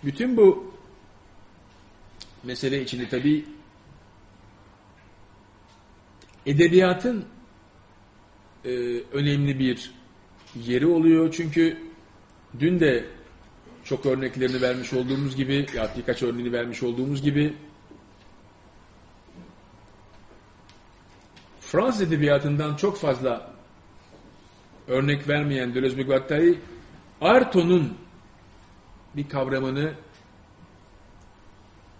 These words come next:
kendilerinin Kapitalizm ve Şizofreni kitabının birinci cildinin içinden de, daha sonra Bin Yayla'da da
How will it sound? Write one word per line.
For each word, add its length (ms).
kendilerinin 680
Kapitalizm 600
ve 80
Şizofreni 640
kitabının 580
birinci 380
cildinin 520
içinden 480
de, 240
daha 180
sonra 540
Bin 260
Yayla'da 560
da 240